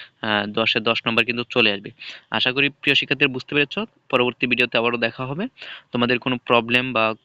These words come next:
কোনো সমস্যা থাকলে আমাদের WhatsApp লিংক দেওয়া থাকবে চ্যানেলে, এখানে তোমরা যোগাযোগ করতে পারো বা কমেন্টেও তোমরা, আহ, জেনে নিতে পারবে।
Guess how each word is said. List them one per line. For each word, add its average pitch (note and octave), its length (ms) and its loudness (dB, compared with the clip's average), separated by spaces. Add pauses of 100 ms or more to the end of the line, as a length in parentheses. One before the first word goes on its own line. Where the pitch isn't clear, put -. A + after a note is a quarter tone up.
(500)
কোনো A#2+ 180 -2
সমস্যা B2 400 0
থাকলে D3 260 -4
আমাদের A#2+ 220 -4
WhatsApp A2+ 380 -6
লিংক B2 180 0
দেওয়া A#2+ 120 0
থাকবে C3 280 -4
চ্যানেলে, B2+ 380 0 (480)
এখানে A#2 260 -2
তোমরা A#2+ 200 0
যোগাযোগ B2+ 300 0
করতে - 240 -4
পারো F3+ 180 -2
বা C#3+ 140 -2
কমেন্টেও B2+ 540 0 (100)
তোমরা, B2+ 320 -2 (400)
আহ, A2+ 300 2
জেনে A2+ 260 0
নিতে A2 220 0
পারবে। G#2+ 320 -2